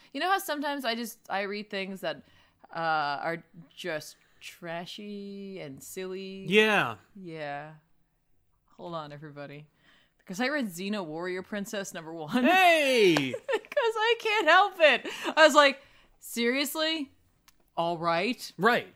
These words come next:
Speaker 1: Fine, Dynamite."
Speaker 2: Oh, yeah. No, Dynamite's not a bad publisher.
Speaker 1: No, I know, but still, you're putting out
Speaker 2: Xena.
Speaker 1: Xena right now.
Speaker 2: Xena should be great.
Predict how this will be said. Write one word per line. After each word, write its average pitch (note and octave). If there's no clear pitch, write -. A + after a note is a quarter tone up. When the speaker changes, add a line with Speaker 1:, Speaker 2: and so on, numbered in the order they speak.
Speaker 1:
Fine, G#3+
Dynamite." F3
Speaker 2:
Oh, C3+
yeah. G2+
No, C4+
Dynamite's D#4+
not A#3
a F3
bad D3+
publisher. E4
Speaker 1:
No, D#4+
I G4
know, C#4+
but C4+
still, A#3+
you're F#3
putting A3+
out G#3
Speaker 2:
Xena. C#3+
Speaker 1:
Xena A3+
right F3
now. -
Speaker 2:
Xena F4
should B3+
be F#3+
great. C#3+